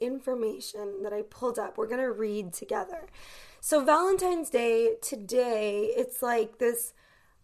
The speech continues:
lovey-dovey <laughs> holiday, um, you know, where most couples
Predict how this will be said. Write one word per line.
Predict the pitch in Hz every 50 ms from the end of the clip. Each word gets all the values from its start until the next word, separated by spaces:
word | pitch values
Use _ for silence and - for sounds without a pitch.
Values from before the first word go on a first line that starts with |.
| -
lovey-dovey | - 247 262 262 269 285 285 294 294 262 269 302 294 302 269 220 - 254 233 226 196 190 233 220 226 220 220 226 226 226 226 226 - 269 269 269 277 - - 226 226 233
<laughs> | - _ _ _ - - - - - -
holiday, | - 285 294 269 262 254 247 220 240 226 220 220 214 214 208 208 -
um, | - 214 208 196 196 196 202 202 - _ _ _ _ - - - _ _ _ -
you | 247 240
know, | 233 214 208
where | 202 190 208 208
most | 220 220 220 226 247 247 - -
couples | - - 254 254 - - 214 202 190 190 202 208 208 214 - - -